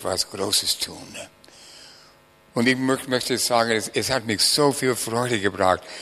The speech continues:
morgens früh war es ein Viertel nach sieben, hier zu kommen und zu sehen, Leiter-, leitende Leute von dem Bund, Lehrer von der Schule, Prediger, Gemeindegründungsleute, stehen alle zusammen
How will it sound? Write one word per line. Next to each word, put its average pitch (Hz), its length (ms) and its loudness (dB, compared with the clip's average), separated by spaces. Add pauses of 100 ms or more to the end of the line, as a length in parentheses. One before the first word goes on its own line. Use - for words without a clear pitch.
(180)
morgens 123 540 4
früh 123 520 2
war 117 140 6
es 107 80 2
ein 123 180 4
Viertel 127 260 0
nach 117 240 2
sieben, 113 420 2 (320)
hier 120 240 4
zu 120 140 -4
kommen 101 440 0
und 92 80 -2
zu 98 160 -4
sehen, 104 340 0
Leiter-, 98 560 2
leitende 95 400 -2
Leute 95 260 0
von 95 180 -10
dem 90 220 -2
Bund, 87 420 -6 (1160)
Lehrer 104 360 2
von 92 220 -6
der 87 80 -4
Schule, 85 420 -4 (2000)
Prediger, 90 640 0 (300)
Gemeindegründungsleute, 92 1120 0
stehen 101 460 0
alle 98 320 2
zusammen 85 680 -6